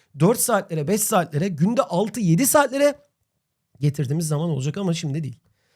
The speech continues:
Şimdi o bir saat T Y T çalışılacak. Peki geldim son önceliğime. T Y T matematik bitecek mi? Bitecek. Güzel.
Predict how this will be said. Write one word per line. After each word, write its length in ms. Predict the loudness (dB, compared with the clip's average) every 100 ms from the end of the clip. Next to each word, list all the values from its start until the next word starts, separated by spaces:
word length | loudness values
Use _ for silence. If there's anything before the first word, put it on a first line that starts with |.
| _ -4
Şimdi 480 | 2 2 2 -2 _ _ 0
o 140 | 2
bir 80 | 2
saat 400 | 2 2 0 -2
T 80 | 0
Y 160 | 0
T 100 | -2
çalışılacak. 600 | -4 -4 -6 -8 -12 -18 _ _ _ _ _ _ _
Peki 260 | -2 0 2
geldim 400 | 4 4 2 -2 _ _ _
son 260 | _ 0 4
önceliğime. 640 | 4 4 2 0 -2 -4 -8 _ _ _ _ 4
T 100 | 6
Y 100 | 6
T 100 | 2
matematik 440 | 0 -2 -4 -2
bitecek 420 | -2 2 2 2
mi? 100 | 0
Bitecek. 420 | 0 0 -2 -2
Güzel. 340 | 2 4 2